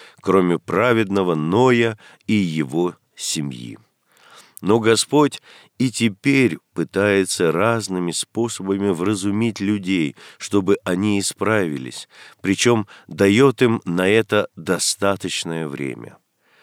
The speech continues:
Вот как описывает Божий призыв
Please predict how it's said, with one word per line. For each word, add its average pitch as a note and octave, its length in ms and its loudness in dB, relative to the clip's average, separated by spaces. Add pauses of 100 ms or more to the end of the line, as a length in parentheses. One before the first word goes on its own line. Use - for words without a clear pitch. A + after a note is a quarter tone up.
(280)
Вот A2+ 380 2
как G2 300 0
описывает G2+ 800 0
Божий G#2+ 640 0
призыв F#2+ 760 -4